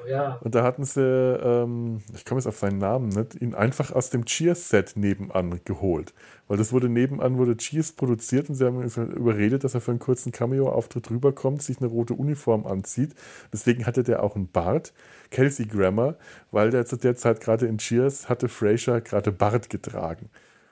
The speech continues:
Speaker 2: Und Kirstie
Speaker 1: <laughs>
Speaker 2: Alley hätte ja auch dabei sein können. Die war zu der Zeit auch in der Serie. Die hätte also hinter dem,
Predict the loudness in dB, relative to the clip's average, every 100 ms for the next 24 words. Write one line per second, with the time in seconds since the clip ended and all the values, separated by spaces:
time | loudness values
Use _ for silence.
0 | _ -6 -2 2 4 4 4 2 4 2
1 | -2 -2 -2 0 0 0 0 0 2 2
2 | 4 2 0 0 0 2 -2 0 0 0
3 | 0 0 2 0 2 0 2 0 2 0
4 | 2 2 2 0 2 0 0 -2 0 0
5 | 2 2 2 0 0 0